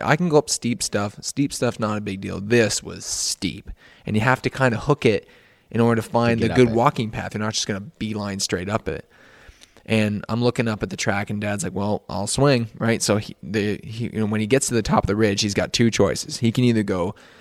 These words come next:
Speaker 1: you know, down more, or he can go back to where we just came from off of the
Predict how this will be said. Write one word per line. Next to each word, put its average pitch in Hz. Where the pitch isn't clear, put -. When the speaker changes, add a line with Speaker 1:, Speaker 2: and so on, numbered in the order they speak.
Speaker 1:
you 98
know, 87
down 113
more, 139
or 110
he 117
can 110
go 104
back 104
to 107
where 104
we 104
just 107
came 107
from 95
off 101
of 101
the 92